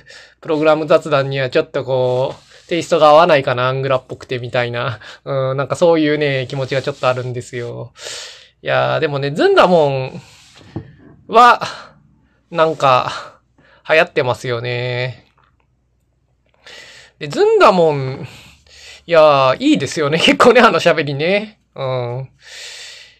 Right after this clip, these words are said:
いやー、なんか、こう、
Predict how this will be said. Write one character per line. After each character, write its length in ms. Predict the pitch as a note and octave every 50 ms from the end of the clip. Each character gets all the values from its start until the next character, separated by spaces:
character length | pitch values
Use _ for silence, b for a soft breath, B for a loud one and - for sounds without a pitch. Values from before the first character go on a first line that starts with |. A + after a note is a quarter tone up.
| B B _
い 60 | -
や 160 | - C#2+ C#2+
ー、 0 | C#2+
な 80 | E2+
ん 100 | F#2 F#2
か、 800 | - - - C3+ C3 C3 - - - - - - - _ _ _ _ _ _ _ _ b b b b b b b b b b b b b b _ -
こ 640 | C#3+ C#3 C3 B2+ C3 C3 C3+ C3 C3 C3+ - - -
う、 40 | b